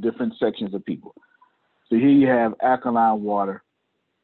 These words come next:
and then, hold on, actually, I'll, I'll even do you a solid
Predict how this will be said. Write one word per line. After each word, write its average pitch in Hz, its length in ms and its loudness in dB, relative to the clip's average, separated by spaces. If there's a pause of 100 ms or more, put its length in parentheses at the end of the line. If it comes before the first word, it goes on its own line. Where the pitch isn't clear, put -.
(2000)
and 101 200 -8
then, 95 540 -4 (180)
hold 98 220 -4
on, 73 160 -8
actually, 104 280 -2
I'll, 95 220 2
I'll 101 240 0
even 92 200 -4
do 90 80 -6
you 85 160 -6
a - 80 -20
solid 71 240 -12